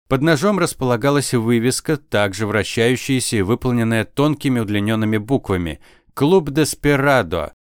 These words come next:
и ниже, шрифтом поменьше, «До боли весело». Дальше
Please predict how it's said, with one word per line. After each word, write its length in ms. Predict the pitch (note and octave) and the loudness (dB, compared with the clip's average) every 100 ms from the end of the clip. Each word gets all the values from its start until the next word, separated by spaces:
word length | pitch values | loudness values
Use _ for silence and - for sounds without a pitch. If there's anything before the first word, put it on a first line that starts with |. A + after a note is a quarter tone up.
| - | -6
и 120 | G2 | -2
ниже, 440 | G2+ C#3+ A#2 C3 - _ | 2 2 2 -2 -2 _
шрифтом 480 | - B2 A#2 B2 G#2+ | -2 -2 0 -2 0
поменьше, 580 | A#2 A#2 A#2+ A2+ C3 | 0 2 0 0 -4
«До 240 | G#2+ F#2+ C3 | -4 0 0
боли 380 | G2 D#3 F3 D#3 | 2 2 4 2
весело». 680 | D3+ D#3+ - F#2+ E2 E2+ - _ - | 2 2 0 -6 -6 -8 -10 _ -4
Дальше 480 | G#2 D#3+ C3+ D3 | 0 2 2 -4